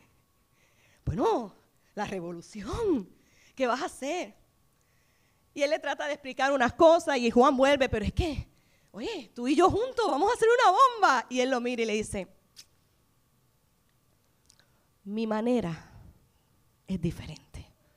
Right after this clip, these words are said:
y en su tiempo lo vas a entender." Para Juan el Bautista, esa no era la salida. Un hombre pacífico que iba sanando enfermos.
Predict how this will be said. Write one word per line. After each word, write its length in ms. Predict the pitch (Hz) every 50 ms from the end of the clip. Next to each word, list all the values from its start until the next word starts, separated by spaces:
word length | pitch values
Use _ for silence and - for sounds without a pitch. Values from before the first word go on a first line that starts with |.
| _ _ _ _ _ _ _ _ _ _ _ _ _ _ _
y 120 | - 233 208
en 120 | 208 208
su 180 | 208 - - 185
tiempo 400 | 180 226 214 220 226 - 190 180
lo 120 | 160 156
vas 120 | 160 165 147
a 60 | 156
entender." 480 | 156 147 - - - 143 - - - - - - - - _ _ _ _ _ _ _ _ _ _ _ _ _ _ _ _ _ _ _ _ _ _ _ - -
Para 260 | - 294 277 277 277 277
Juan 280 | 277 349 359 403 415 403
el 60 | 392 370
Bautista, 1040 | 339 311 302 302 311 - 381 381 339 - - - - 214 175 185 160 - - - - - - - _ _ _ _ _ _ _ _ _ _ _ _
esa 260 | - 240 - - 262 254
no 140 | 240 196
era 160 | 190 214 277 320
la 100 | 285 -
salida. 640 | - - 180 180 190 240 359 403 330 226 - - - _ _ _ _ _ _ _ _ - - - -
Un 200 | 247 311 302 269
hombre 380 | 233 247 311 359 320 - 330
pacífico 680 | 311 - 220 196 - - - 302 339 - 427 415 - 466 466 466 - - - _ _ _ _ _ _ _ _
que 100 | - 226
iba 240 | 226 277 349 392 359
sanando 480 | - - 254 247 247 269 349 370 359 370
enfermos. 680 | 349 - - 226 202 208 214 214 233 226 - - _